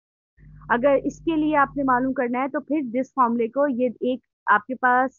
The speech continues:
ये वाला जो फाइनल ये वाला जो answer है ना वन over एफ आई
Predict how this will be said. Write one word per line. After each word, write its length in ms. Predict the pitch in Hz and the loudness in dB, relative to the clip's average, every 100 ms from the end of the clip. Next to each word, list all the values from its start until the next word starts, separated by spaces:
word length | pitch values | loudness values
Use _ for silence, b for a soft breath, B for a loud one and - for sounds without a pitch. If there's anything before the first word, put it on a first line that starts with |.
| 214 | -6
ये 180 | 233 | 0
वाला 220 | 262 254 254 | 2 2 0
जो 100 | 277 | -4
फाइनल 340 | 277 226 247 226 | -2 -2 -2 -4
ये 80 | 233 | -4
वाला 220 | 262 269 | -2 0
जो 120 | 269 254 | -2 -2
answer 340 | 226 220 247 | -4 -4 -4
है 60 | 269 | -2
ना 80 | 311 | -2
वन 240 | 254 240 | -2 -2
over 240 | 240 247 233 | -2 -2 -2
एफ 240 | 214 - | -4 -2
आई 160 | 233 | -2